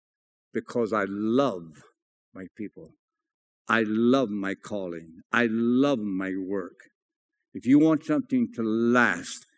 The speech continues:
you build it on love, not on money, not on anything but love.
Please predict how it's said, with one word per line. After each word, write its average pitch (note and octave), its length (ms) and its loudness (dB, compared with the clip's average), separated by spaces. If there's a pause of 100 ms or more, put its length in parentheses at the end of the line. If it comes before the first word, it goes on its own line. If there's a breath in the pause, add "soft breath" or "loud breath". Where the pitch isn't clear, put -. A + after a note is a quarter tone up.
(160)
you A#2 180 2
build B2 500 2
it G#2 100 0 (100)
on G#2+ 480 -4
love, F#2 400 -2 (280)
not B2+ 440 6
on B2 260 2
money, F#2 420 -4 (320)
not D3+ 320 8
on C#3+ 240 6 (100)
anything A#2+ 580 0 (200)
but G#2 340 -2
love. A#2 800 4